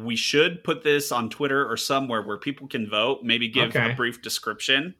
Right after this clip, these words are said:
Speaker 1: of each of these. Um,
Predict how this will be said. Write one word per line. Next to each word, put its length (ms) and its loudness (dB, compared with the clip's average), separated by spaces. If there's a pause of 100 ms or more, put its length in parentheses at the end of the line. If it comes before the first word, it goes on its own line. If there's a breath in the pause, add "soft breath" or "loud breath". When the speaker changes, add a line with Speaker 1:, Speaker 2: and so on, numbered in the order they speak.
(140)
Speaker 1:
of 160 -6
each 200 -6
of 60 -10
these. 420 -8 (640)
Um, 680 4